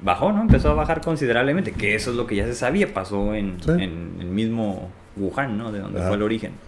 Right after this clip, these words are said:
Speaker 2: Sí.
Speaker 1: Entonces, este, en, por ahí en otro lado, no me acuerdo en dónde fue, en qué parte, pero un país pequeñito, donde, pues ya sabes, ¿no? O sea, menos de cinco millones de habitantes,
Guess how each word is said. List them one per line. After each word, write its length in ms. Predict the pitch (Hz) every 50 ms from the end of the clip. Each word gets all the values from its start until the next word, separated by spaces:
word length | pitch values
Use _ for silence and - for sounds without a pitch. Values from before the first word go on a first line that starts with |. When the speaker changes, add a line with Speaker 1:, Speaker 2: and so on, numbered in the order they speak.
| - - - - - -
Speaker 2:
Sí. 80 | - 73 73 71 - - - - - - -
Speaker 1:
Entonces, 440 | 110 110 101 131 135 147 143 - - - - - - - - - - - - -
este, 640 | 110 110 107 - - - 110 98 90 - - - - - -
en, 240 | 101 101 87 78 -
por 140 | - 107 107
ahí 120 | 117 131
en 80 | 135 139
otro 220 | 143 143 147 151
lado, 320 | 139 131 127 135 131 127
no 100 | 123 123
me 80 | 131 135
acuerdo 260 | 127 - 139 135 135 135
en 80 | 131
dónde 200 | 131 131 131 135 135
fue, 180 | 135 113 101
en 100 | 101 104 98
qué 80 | -
parte, 420 | - - 101 95 98 92 - 92 87 -
pero 380 | - 95 95 92 - - - - - - - - - - - - -
un 140 | - 170 185
país 260 | 269 247 226 208 214
pequeñito, 560 | - 170 147 170 131 123 127 123 - 107 - - - - - - - - - - - -
donde, 880 | - 110 120 123 120 117 117 117 117 113 113 110 110 107 104 101 98 98 - - - - - - - - - - - - - - - - -
pues 100 | 95 95
ya 80 | 113
sabes, 340 | 104 117 120 117 110 107 98
¿no? 160 | 107 117 120
O 40 | 117
sea, 240 | 110 117 101 95 92
menos 340 | 92 95 101 107 120 117 104
de 100 | 95 90
cinco 300 | - 104 104 104 135 135
millones 320 | 131 123 117 113 120 120
de 80 | 127 117
habitantes, 640 | 107 101 95 - 120 135 160 151 - 202 196 -